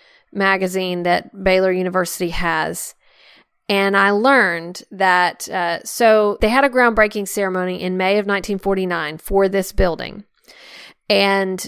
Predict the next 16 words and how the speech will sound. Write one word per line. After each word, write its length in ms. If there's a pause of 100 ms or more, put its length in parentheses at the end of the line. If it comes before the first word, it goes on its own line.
(140)
they 220
had 100
had 200
all 120
this 220
fundraising. 800
They 120
had 140
plans 380
for 240
it. 200 (500)
But 140
it 140
was 240
gonna 240
take 640